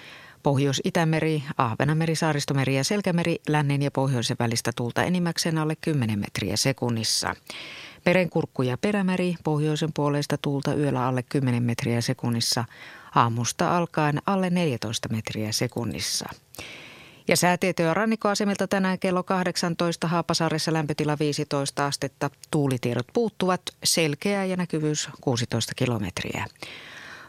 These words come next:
Kotkarankki kuusitoista, etelä kolme, Orrengrund viisitoista, etelä kaakko viisi, Emäsalo kuusitoista, kaakko viisi, Kalvodagrund kuusitoista, kaakko neljä, Eestiluoto, tuuli itäkaakosta kolme metriä sekunnissa.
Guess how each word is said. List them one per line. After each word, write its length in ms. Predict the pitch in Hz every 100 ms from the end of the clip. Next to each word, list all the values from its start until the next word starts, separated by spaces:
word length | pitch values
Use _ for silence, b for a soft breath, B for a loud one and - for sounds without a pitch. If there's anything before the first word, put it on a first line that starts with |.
| B
Kotkarankki 540 | 254 - 226 233 233
kuusitoista, 760 | - 240 190 156 139 139 - 151
etelä 340 | 143 135 127
kolme, 400 | - 214 190 175 165 160
Orrengrund 540 | 151 160 165 160 170 170
viisitoista, 680 | 185 180 175 - 170 - -
etelä 300 | 143 127 120
kaakko 380 | 120 123 - 143
viisi, 440 | 202 180 160 175 156 143 -
Emäsalo 460 | 151 175 170 175 175
kuusitoista, 680 | 220 202 - 131 131 -
kaakko 400 | 131 135 131 151
viisi, 420 | 170 190 170 175 156 B B B B B B
Kalvodagrund 640 | - 143 143 143 139 147 139
kuusitoista, 800 | - 220 196 - 180 175 - 175 160 -
kaakko 320 | - 170 -
neljä, 500 | 156 156 127 120 117 117 147
Eestiluoto, 720 | 147 131 - 151 143 139 143 131 -
tuuli 260 | - 120 127 185
itäkaakosta 760 | 208 175 156 151 147 139 -
kolme 360 | 123 135 123 120
metriä 440 | 110 104 - 107
sekunnissa. 800 | 110 135 - 120 107 101 - -